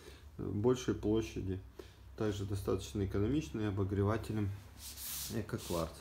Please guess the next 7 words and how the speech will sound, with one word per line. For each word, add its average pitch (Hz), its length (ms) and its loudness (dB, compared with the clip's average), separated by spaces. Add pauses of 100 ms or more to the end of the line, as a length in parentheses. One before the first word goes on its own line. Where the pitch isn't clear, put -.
(600)
Покупайте 113 720 2
обогреватели 131 840 2 (960)
номиналом 110 720 2
четыреста 143 680 2
ватт 131 340 2
и 143 100 -2
шестьсот 107 560 -2